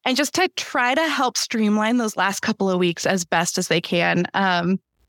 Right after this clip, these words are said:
that's really the goal for that, is to really just take as much stress off as possible and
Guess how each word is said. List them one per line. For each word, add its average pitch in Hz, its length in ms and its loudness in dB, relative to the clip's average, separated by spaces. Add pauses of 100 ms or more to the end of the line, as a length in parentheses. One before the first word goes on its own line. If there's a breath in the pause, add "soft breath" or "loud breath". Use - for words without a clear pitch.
(160)
that's 247 200 -2
really 233 180 2
the 208 100 0
goal 175 220 0
for 202 120 -2
that, 151 300 0
is 226 220 0
to 269 140 0
really 220 400 2
just 240 200 -2
take 240 200 0
as 214 120 -2
much 226 200 2
stress - 460 -2
off 185 220 2
as 196 120 0
possible 180 580 0
and 170 280 2